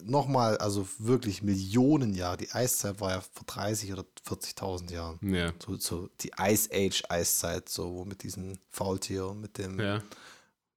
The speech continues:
Speaker 1: wo der Mammut da rumgelaufen ist und so weiter.
Speaker 2: Mhm, richtig, genau.
Speaker 1: Äh, aber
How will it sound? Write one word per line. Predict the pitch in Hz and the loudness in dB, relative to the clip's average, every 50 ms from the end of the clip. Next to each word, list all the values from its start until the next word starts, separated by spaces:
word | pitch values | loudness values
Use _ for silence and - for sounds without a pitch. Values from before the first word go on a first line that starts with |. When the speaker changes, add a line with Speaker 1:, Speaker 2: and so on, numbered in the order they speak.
| - - | -20 -12
Speaker 1:
wo | - 95 95 | -8 -6 -4
der | 90 92 90 | -4 -4 -2
Mammut | 92 98 104 107 101 98 | 0 0 2 0 0 0
da | - 95 | -2 -2
rumgelaufen | 92 95 95 92 95 90 95 95 95 - - 98 | -2 -2 -2 -2 -2 0 0 -2 -2 -4 -8 -8
ist | 95 - | -8 -8
und | 98 95 | -8 -8
so | 90 90 | -8 -8
weiter. | 87 87 90 92 - - - | -6 -6 -8 -8 -10 -10 -6
Speaker 2:
Mhm, | - 95 92 90 117 135 131 - - | -2 0 2 4 2 2 2 -2 -4
richtig, | - 92 95 - - 131 139 - - - - | -2 -2 -2 0 0 -2 -2 -2 -6 -10 -8
genau. | - 80 82 104 127 - - - - - - - - _ _ _ - | -6 -2 -2 -2 -2 -4 -6 -12 -12 -14 -16 -18 -20 _ _ _ 0
Speaker 1:
Äh, | 95 | 2
aber | 95 101 98 104 - - 101 101 98 98 | 4 6 6 6 6 6 6 6 6 2